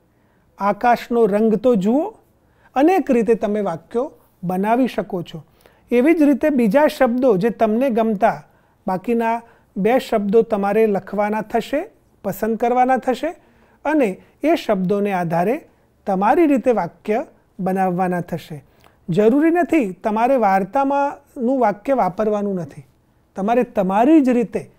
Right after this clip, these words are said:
પોતાની રીતે વાક્ય બનાવવાનું છે અને લખવાનું છે. તો આ પ્રવૃત્તિ પણ સરસ મજાની પ્રવૃત્તિ છે. તમારે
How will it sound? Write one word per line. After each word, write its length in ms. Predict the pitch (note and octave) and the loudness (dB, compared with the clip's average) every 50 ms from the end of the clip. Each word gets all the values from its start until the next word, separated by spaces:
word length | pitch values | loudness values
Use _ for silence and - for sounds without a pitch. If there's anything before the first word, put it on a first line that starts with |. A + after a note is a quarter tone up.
| _ _ _ _ - | _ _ _ _ -4
પોતાની 480 | G3+ G#3 G3+ - D4+ E4 E4+ F4 E4 | -4 -2 0 0 0 2 4 4 4
રીતે 440 | B3+ A#3 F3+ - G#3+ A3 D4+ - - _ _ _ _ _ - | 2 2 0 -2 -2 -2 -2 -4 -8 _ _ _ _ _ -10
વાક્ય 560 | F3 F#3 F3+ F3 - _ - A#3 A#3 C#4 F4 - - _ _ _ _ - | -8 -6 -6 -6 -8 _ -2 -2 0 0 -2 -6 -12 _ _ _ _ -8
બનાવવાનું 580 | F3+ F3+ F#3 G3+ G#3+ A3 A3 A#3+ B3 B3+ B3+ A#3 | -6 -4 -2 -2 -2 0 2 2 2 2 0 -2
છે 120 | - C#4+ | -2 -2
અને 220 | C#4+ A#3+ A3 A3+ A3+ | -2 0 0 0 0
લખવાનું 540 | G3+ F3+ - - - G3 G3+ G#3+ A3+ A3+ - | 0 -2 -4 -6 -6 -4 -2 -2 -2 -4 -4
છે. 180 | - C#4 E4 - _ _ _ _ _ _ _ _ _ _ _ _ | -4 -6 -8 -8 _ _ _ _ _ _ _ _ _ _ _ _
તો 60 | - - | -12 -6
આ 200 | - A3 B3+ C#4+ | -2 0 -2 0
પ્રવૃત્તિ 560 | C#4+ - A#3+ A#3 G#3 A3+ A3+ F#3 - A3+ G#3 | 0 0 0 0 2 0 -2 -2 -4 -4 -6
પણ 280 | - - A3 C4+ D#4 - - _ _ _ _ - - | -4 -4 -4 -4 -6 -8 -12 _ _ _ _ -12 -8
સરસ 220 | F#3+ G3 A3 G#3+ A#3 | -4 -4 -4 -2 -2
મજાની 340 | A#3+ A#3 G3+ B3 B3 B3+ C4 | 0 0 2 2 2 2 0
પ્રવૃત્તિ 560 | A3 C4 C4 C4 C4 C4+ C#4 A3 - C#4+ C#4 | 0 0 0 0 0 0 -2 -2 -2 -4 -4
છે. 220 | - - D4 F4 - - _ _ _ _ _ _ _ _ _ _ - | -2 -4 -6 -8 -8 -12 _ _ _ _ _ _ _ _ _ _ -4
તમારે 580 | G#3+ G3+ G#3+ A3+ A#3+ B3 C#4 C#4+ D4+ F4+ - | -2 0 0 2 2 2 2 0 -2 -4 -8